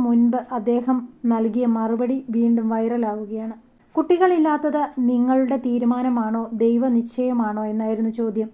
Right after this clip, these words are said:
"തങ്ങളുടെ തീരുമാനമാണ് കുട്ടികൾ വേണ്ട എന്നത് എന്നാണ് അദ്ദേഹം പറയുന്നത്." ശേഷം ഇതേക്കുറിച്ച്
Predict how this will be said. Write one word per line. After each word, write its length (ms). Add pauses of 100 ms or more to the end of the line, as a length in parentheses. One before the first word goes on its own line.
(580)
"തങ്ങളുടെ 500
തീരുമാനമാണ് 680 (160)
കുട്ടികൾ 340 (120)
വേണ്ട 280 (400)
എന്നത് 300 (540)
എന്നാണ് 400 (120)
അദ്ദേഹം 300 (100)
പറയുന്നത്." 440 (420)
ശേഷം 440
ഇതേക്കുറിച്ച് 440